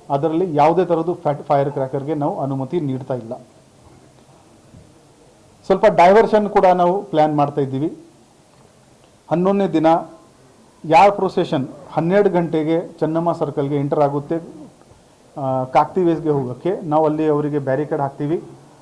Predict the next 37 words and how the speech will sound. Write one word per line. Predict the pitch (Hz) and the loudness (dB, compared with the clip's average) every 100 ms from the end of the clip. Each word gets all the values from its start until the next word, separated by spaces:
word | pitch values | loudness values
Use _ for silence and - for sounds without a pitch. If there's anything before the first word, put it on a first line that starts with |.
| - | -2
ಅವರಿಗೆ | 147 160 170 | 0 2 2
ನಾವು | 170 190 - | 2 0 2
ಕಾಲೇಜ್ | 165 202 196 | 4 6 4
ರೋಡ್ಗೆ | 185 175 175 | 2 2 0
ಕಳಿಸ್ಕೊಳ್ತೀವಿ | 165 156 - 147 - - - 147 143 160 | -2 -4 -6 -8 -8 -14 -4 -4 -2 -4
ಕಿ | - | -4
ನೀವು | 156 160 | -4 -2
ಮೇನ್ | 147 151 | -2 -4
ಪ್ರೊಸೆಷನ್ | 151 143 143 175 | -4 -6 -6 -6
ಅಲ್ಲಿಂದ | 196 139 139 | -6 -6 -4
ಜಾಯಿನ್ | 135 123 120 110 | -6 -6 -10 -12
ಮಾಡಿ. | 101 - _ _ _ _ _ _ _ _ _ - | -16 -20 _ _ _ _ _ _ _ _ _ 0
ಹಾಗೆಯೇ | 175 196 - - - - _ - 147 | 2 2 0 -6 -16 -20 _ -6 2
ಎರಡು | 202 226 | 4 4
ಗಂಟೆಗೆ | 202 160 139 131 | 2 2 0 -2
ಪೊದ್ದಾರ್ | - 170 165 208 | -4 -2 4 4
ಕ್ರಾಸ್‌ನಲ್ಲಿ | 208 190 190 - 180 180 | 4 2 2 2 -2 0
ನಾವು | 175 165 | 2 2
ಬ್ಯಾರಿಕೇಡಿಂದ | 147 147 170 175 170 160 | 2 2 2 -2 0 -2
ಬ್ಲಾಕ್ | 135 143 - | 0 0 0
ಮಾಡ್ತೀವಿ. | 156 147 160 226 226 - - - - 147 | -4 -2 -4 -4 -6 -16 -20 -20 -6 -2
And | 147 147 151 151 | 0 0 0 0
ಮಂಡಲ್ | 160 180 170 | 0 4 4
ಅವರಿಗೆ | 165 170 | 2 0
ನಾವು | 170 185 | -2 -2
ಕಡೆ | 170 170 | 0 2
ಬಾಜಾರಿಂದ | 175 170 175 170 170 | 6 6 4 2 0
ಹೋಗಿ, | 160 151 185 247 - - - - | -2 -2 -4 -8 -12 -20 -16 -4
ಆ, | 143 | -2
ಮೇನ್ | 151 170 | 0 -2
ಪ್ರೊಸೆಷನ್ಗೆ | 170 175 170 170 151 151 | -2 -4 -6 -6 -4 -4
ಸೇರಿ | 151 147 135 | -4 -4 -4
ಅಂತ, | 131 | -2
ಆ, | 202 233 - - - - 139 135 | -4 -4 -14 -20 -20 -8 -4 -2
ನಾವು | 135 143 | 0 0
ಡೈವರ್ಟ್ | 143 147 139 139 | 2 2 0 -4
ಮಾಡ್ತೀವಿ. | 120 117 131 202 | -8 -8 -8 -8